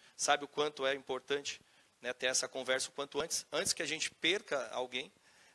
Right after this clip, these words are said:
É, então, o, o caminho, né, o primeiro passo tá sendo dado, a gente espera montar uma equipe,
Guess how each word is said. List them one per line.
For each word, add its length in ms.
É, 800
então, 360
o, 540
o 40
caminho, 640
né, 180
o 80
primeiro 320
passo 320
tá 120
sendo 260
dado, 380
a 20
gente 140
espera 280
montar 320
uma 120
equipe, 440